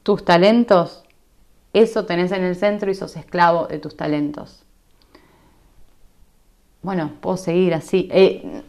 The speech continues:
personas que ponen en el centro a otra persona. Entonces se vuelven totalmente dependientes de esa otra persona. Y dependiendo de cómo esté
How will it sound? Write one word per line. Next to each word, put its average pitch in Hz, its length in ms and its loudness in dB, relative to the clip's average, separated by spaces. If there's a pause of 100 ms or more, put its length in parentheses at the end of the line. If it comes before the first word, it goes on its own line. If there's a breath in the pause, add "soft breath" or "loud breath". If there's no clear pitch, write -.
(300)
personas 220 640 4
que 190 440 2
ponen 208 320 6
en 185 160 6
el 170 160 2
centro 220 600 2
a 170 200 6
otra 226 300 6
persona. 180 680 2 (840)
Entonces 180 480 0
se 180 80 -2
vuelven 196 380 4
totalmente 196 580 0
dependientes 202 880 0
de 196 160 6
esa 196 260 4
otra 196 280 2
persona. 175 640 0 (680 soft breath)
Y 196 80 2
dependiendo 190 640 6
de 208 120 4
cómo 226 280 4
esté 214 580 0